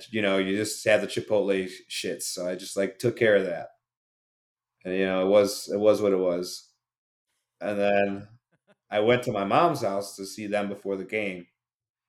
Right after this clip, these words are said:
'cause they live right by the rink, kind of. And I hit again, and I was like, "Oh, fuck.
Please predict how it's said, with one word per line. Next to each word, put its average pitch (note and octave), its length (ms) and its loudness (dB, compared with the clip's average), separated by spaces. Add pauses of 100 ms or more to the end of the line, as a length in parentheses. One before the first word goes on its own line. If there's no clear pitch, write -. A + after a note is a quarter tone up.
(120)
'cause F#2+ 100 -2
they G#2 100 6
live G2+ 160 6
right F#2 200 6
by F#2+ 120 6
the F2+ 120 0
rink, G2 240 2
kind F#2 220 -4
of. F2+ 140 -8 (1600)
And A2 160 0
I F#2 120 -4
hit A2 160 -4
again, A#2 340 2
and F#2 100 -6
I F2 40 -12
was F2+ 140 -18
like, - 140 -20
"Oh, G#2+ 220 -18
fuck. - 480 -14